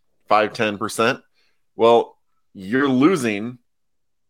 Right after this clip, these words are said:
almost a guaranteed six percent right now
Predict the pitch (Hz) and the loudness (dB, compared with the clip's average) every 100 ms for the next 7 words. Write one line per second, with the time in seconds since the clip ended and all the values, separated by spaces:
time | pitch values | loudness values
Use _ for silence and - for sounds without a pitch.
0 | _ - 123 123 117 101 127 135 113 - | _ -2 0 0 -4 0 0 0 -4 -4
1 | 143 123 110 - - 190 - 127 110 101 | -4 -4 -6 -10 -4 -4 -2 -4 -2 -2
2 | 85 90 90 90 87 87 - | -2 -4 -4 -4 -6 -8 -12